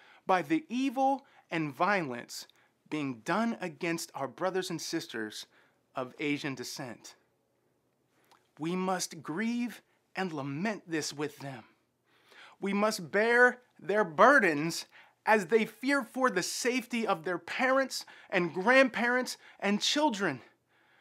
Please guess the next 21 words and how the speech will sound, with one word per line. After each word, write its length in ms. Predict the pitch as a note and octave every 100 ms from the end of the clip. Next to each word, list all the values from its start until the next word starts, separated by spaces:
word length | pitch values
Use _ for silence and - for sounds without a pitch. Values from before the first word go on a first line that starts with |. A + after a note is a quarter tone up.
| - -
We 280 | D#3 G#3 B3
must 320 | G#3+ G#3 G3
stand 440 | - G#3 G3+ F3+ C3+
with 260 | F3 -
them 220 | G3 F3 F3
in 100 | D3
hope. 440 | C#3+ - G#3 - - -
We 160 | A3 A#3+
must 300 | A3+ G#3 F#3
labor 400 | F#3+ B3 A3 A#3
beside 680 | F3+ F3+ - - B3+ C4 F3
them 180 | G#3
for 200 | G3 F#3
change, 560 | D#3 - B3 C4 G#3+ - - -
and 180 | G#3
we 160 | G3 C#4
must 300 | C4+ C4+ A#3+
stand 360 | - C#4 A#3+ -
face 440 | - C#4+ D#4 -
to 160 | - C#4+
face, 480 | - D4 C#4+ G#3